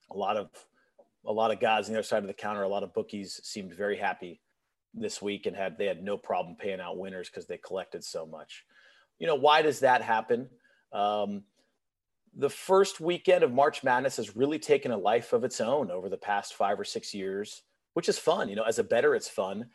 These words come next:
And if you're just, if you're just doing it for fun and entertainment, it's great, right? You got all these great games, all these great matchups that are being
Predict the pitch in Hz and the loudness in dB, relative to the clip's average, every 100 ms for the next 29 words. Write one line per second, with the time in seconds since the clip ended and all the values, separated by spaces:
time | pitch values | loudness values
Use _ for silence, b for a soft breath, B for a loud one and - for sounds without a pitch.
0 | b b 117 113 113 113 113 110 - - | b b -2 -2 -2 -4 -4 -6 -8 -14
1 | _ _ _ _ _ _ _ _ _ - | _ _ _ _ _ _ _ _ _ -6
2 | - 147 170 - 156 165 160 - 127 - | -2 2 0 2 4 6 6 4 0 4
3 | 147 135 123 110 - 170 117 110 120 - | 6 6 4 0 2 2 4 0 0 2
4 | 131 147 127 - 101 117 113 110 101 113 | 6 6 6 0 0 0 0 0 4 6
5 | 135 135 113 120 120 131 120 113 117 110 | 6 4 -2 2 0 2 -2 0 0 4
6 | 123 117 - 117 110 107 107 - 113 - | 4 2 0 0 0 -4 -4 0 0 -2
7 | - - 104 104 - b b _ _ 95 | -12 -4 -2 -2 -6 b b _ _ -4
8 | 95 - 107 107 104 104 101 | -2 -4 -6 -4 -6 -6 -10